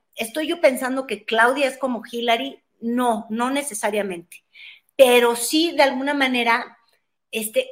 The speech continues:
como que siente uno, yo no sé si tú tienes esa sensación, que no está nadando en sus aguas, no está necesariamente tan cómoda en, en, en, en las campañas, en este ajetreo, en este ir a, y venir.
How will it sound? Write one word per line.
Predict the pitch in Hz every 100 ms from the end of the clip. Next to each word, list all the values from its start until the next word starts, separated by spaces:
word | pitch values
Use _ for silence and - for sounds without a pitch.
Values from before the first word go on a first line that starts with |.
| -
como | 254 247
que | 247 240
siente | - 294 311 339 370
uno, | 320 311 311
yo | 277
no | 262
sé | 269 277
si | 254
tú | 254
tienes | 254 254 262
esa | 262 262
sensación, | 254 214 214 202 214 196 196 - - _ _ _ -
que | 269
no | 262 285
está | 330 330 - 339 349
nadando | 359 269 285 320 339
en | 339
sus | 285 254 294
aguas, | 302 240 185 226
no | 262
está | 294 294
necesariamente | 294 302 269 262 247 254 254 240 240
tan | 233 - 160 190 190
cómoda | 262 254 254 254 269 339 _ _ - - _ -
en, | 214 208 196 190 185 180 _ _ _
en, | 208 214 214
en, | 208 208 208
en | 208 190 185
las | 185 175
campañas, | - 190 190 - 247 277 262 240 233
en | 220
este | 233 233 - 247 226 208
ajetreo, | 190 - 196 - 240 240 233
en | 233
este | 233 240 233
ir | 240 233
a, | 226 233
y | 208
venir. | 190 208 240